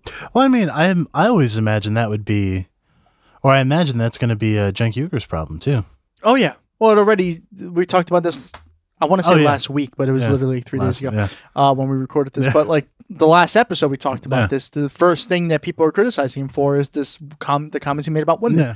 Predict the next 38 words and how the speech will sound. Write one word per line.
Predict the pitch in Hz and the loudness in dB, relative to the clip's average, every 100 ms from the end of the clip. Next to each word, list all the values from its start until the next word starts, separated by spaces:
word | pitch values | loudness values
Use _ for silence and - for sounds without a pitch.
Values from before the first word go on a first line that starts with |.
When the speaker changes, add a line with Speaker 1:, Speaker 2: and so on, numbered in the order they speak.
| - - | -4 0
Speaker 2:
which | 403 | 2
were | 370 | 2
stupid | - 381 359 | 2 2 0
comments. | - 370 202 - - - | 0 0 0 -6 -10 0
They | - | 2
Speaker 1:
Yeah. | - | 4
Speaker 2:
were. | - - - | 2 -2 -4
Speaker 1:
But | 185 | 0
the | 220 | 0
thing | - 233 | 2 2
is, | 233 202 | 2 2
like, | 180 135 - _ _ _ _ _ _ | 0 0 -4 _ _ _ _ _ _
he's | 147 139 208 165 | -4 2 2 4
also | 175 - - | 2 0 -4
<laughs> | |
said | - 135 | -4 -2
other | 113 135 147 | -2 0 0
things | - 90 85 87 | 0 -6 -6 -8
in | 113 110 | -6 -2
his | 107 107 - - | -2 -4 -6 -12
show | - - 98 | -6 -2 -2
after | 90 - 143 147 107 | -2 0 0 2 -2
he | 95 | -4
became | 104 95 107 95 | -6 -8 -6 -2
liberal | 110 107 78 76 _ _ | -2 -4 -8 -12 _ _
Speaker 2:
Oh, | 160 143 | -4 -2
yeah. | 135 139 - | -4 -6 -2
Speaker 1:
that | 107 90 | -2 -2
are | 87 | -6
Speaker 2:
That | 139 | -8
are | 135 | -4
questionable. | 147 - 160 277 | -4 -2 0 2
Speaker 1:
Yeah, | 226 117 | 2 0
of | - | -2
course, | 311 220 | -2 0
'cause | - 220 | 0 2
he, | 294 277 - _ - - - | 2 0 -4 _ -20 -20 -20
he | - - 196 196 196 202 | -12 -4 0 0 0 -2